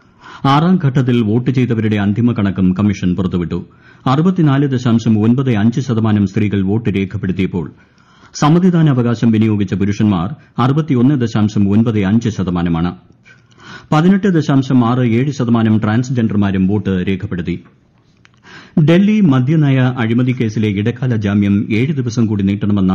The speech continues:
ഡൽഹി മുഖ്യമന്ത്രി അരവിന്ദ് കെജ്രിവാളിന്റെ അപേക്ഷ സുപ്രീംകോടതി തള്ളി. ഇതോടെ മുൻ ഉത്തരവനുസരിച്ച് അദ്ദേഹത്തിന് ജൂൺ രണ്ടിന് തന്നെ തിഹാർ ജയിലിലേക്ക് മടങ്ങേണ്ടി വരും.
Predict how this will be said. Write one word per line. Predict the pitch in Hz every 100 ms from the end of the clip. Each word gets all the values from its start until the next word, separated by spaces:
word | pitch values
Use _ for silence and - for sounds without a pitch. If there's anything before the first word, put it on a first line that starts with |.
| 151
ഡൽഹി | 107 113 139
മുഖ്യമന്ത്രി | 113 110 101 95
അരവിന്ദ് | 92 95 135 127
കെജ്രിവാളിന്റെ | 117 95 98 95 92 90
അപേക്ഷ | 92 92 90 87
സുപ്രീംകോടതി | - 95 98 90 82 85
തള്ളി. | 92 90 90 - - -
ഇതോടെ | 117 107 98 170 - -
മുൻ | 131 147 175 151
ഉത്തരവനുസരിച്ച് | 107 123 123 110 104 104 95 85 73 -
അദ്ദേഹത്തിന് | 107 107 104 104 117
ജൂൺ | 139 110 135
രണ്ടിന് | 110 107 120 127
തന്നെ | 104 98 92
തിഹാർ | 107 98 120
ജയിലിലേക്ക് | 104 95 92 90
മടങ്ങേണ്ടി | 92 92 95 90
വരും. | 82 85